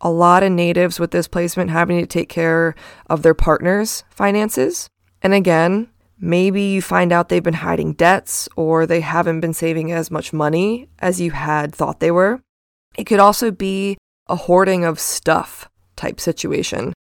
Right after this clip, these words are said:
Maybe your partner holds on to things that are unnecessary and you think it's time to confront this situation before it gets any worse. Or maybe they have some sort of shopping addiction where that's mixing both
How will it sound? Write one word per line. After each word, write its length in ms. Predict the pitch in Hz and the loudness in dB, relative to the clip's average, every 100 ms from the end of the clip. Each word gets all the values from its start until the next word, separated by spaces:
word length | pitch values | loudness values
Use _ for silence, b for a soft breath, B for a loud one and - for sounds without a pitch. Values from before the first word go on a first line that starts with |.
| _ _ | _ _
Maybe 280 | 175 190 214 | 0 2 4
your 100 | 208 | 4
partner 400 | - 185 - 190 | 4 2 2 0
holds 300 | 170 175 160 | 2 0 0
on 200 | 170 185 | -2 -2
to 60 | |
things 320 | 185 180 170 165 | -2 -4 -2 0
that 140 | 175 | -2
are 80 | - | 0
unnecessary 920 | 170 160 160 - 185 160 135 123 - - _ - | 0 0 -2 -4 -4 -2 -2 -2 -6 -8 _ -2
and 160 | 170 | 0
you 80 | 175 | 0
think 200 | - 185 | 0 0
it's 160 | 185 - | -2 -4
time 220 | 170 170 | -2 -2
to 80 | 170 | -2
confront 460 | - 156 160 175 | -6 -2 0 0
this 120 | 170 - | -2 -4
situation 600 | 156 - 151 147 160 160 | -4 -4 -2 -2 -2 -4
before 280 | 151 151 | 0 0
it 80 | 143 | 0
gets 220 | 156 156 | -2 -4
any 140 | 147 139 | -4 -4
worse. 600 | 143 139 - - - - _ _ _ | 0 0 -2 -8 -18 -20 _ _ _
Or 100 | 160 | 0
maybe 240 | 165 170 175 | 2 2 4
they 120 | 170 | 2
have 280 | 151 160 156 | 0 -2 -2
some 160 | 160 | -6
sort 300 | 160 156 160 | -6 -4 -4
of 200 | 156 156 - B B | -2 -4 -6 B B
shopping 480 | - 160 170 180 156 | -2 -2 0 -2 -4
addiction 500 | 143 139 - 156 151 | -6 -8 -6 -6 0
where 240 | 147 - | 0 0
that's 280 | - 165 - | -2 -4 -2
mixing 400 | 165 - 165 160 | -6 -4 -6 -4
both 440 | 160 156 151 - | 0 0 -2 -6